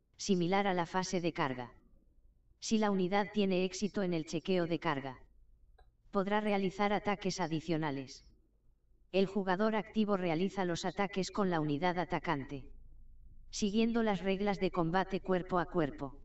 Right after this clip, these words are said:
Esto significa que los jugadores deberán realizar una tirada de dados para golpear. Una tirada de dados para herir.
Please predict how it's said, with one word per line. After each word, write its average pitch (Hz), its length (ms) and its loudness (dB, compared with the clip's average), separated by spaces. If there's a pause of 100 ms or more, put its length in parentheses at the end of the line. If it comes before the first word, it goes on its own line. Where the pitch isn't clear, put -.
(800)
Esto 208 280 0
significa 208 680 0
que 220 120 -2
los 180 200 -2
jugadores 175 560 0
deberán 180 400 0
realizar 175 520 0
una 190 180 0
tirada 180 400 0
de 165 120 0
dados 185 320 -2
para 180 240 0
golpear. 156 580 0 (800)
Una 220 240 2
tirada 208 380 2
de 190 120 0
dados 190 320 0
para 175 240 0
herir. 147 360 -2